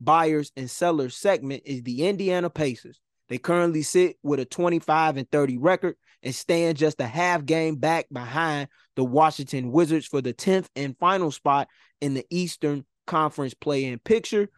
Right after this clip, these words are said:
Two and eight record through their last ten games as of this recording.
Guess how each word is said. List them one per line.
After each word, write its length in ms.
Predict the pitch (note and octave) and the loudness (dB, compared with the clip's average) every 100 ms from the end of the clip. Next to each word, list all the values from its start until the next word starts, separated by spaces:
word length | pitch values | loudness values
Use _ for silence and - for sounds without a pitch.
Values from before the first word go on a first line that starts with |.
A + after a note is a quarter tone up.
| _ - | _ -2
Two 220 | C4 C4 | 2 2
and 100 | A3+ | 4
eight 160 | A3 D3+ | 2 4
record 340 | F#3+ G3 F3+ | 2 2 0
through 120 | F3+ | 2
their 160 | D#3+ D3 | 4 4
last 360 | E3 E3+ D#3+ | 2 2 0
ten 420 | - G3 F#3 F3+ E3 | -4 -2 0 0 0
games 460 | D#3+ E3 E3 D#3 - | -2 0 -2 -6 -4
as 160 | D#3 | -2
of 80 | D3 | 0
this 180 | D3+ D3+ | -2 -2
recording. 540 | C3+ - F3+ F3 E3+ | -4 0 2 2 -2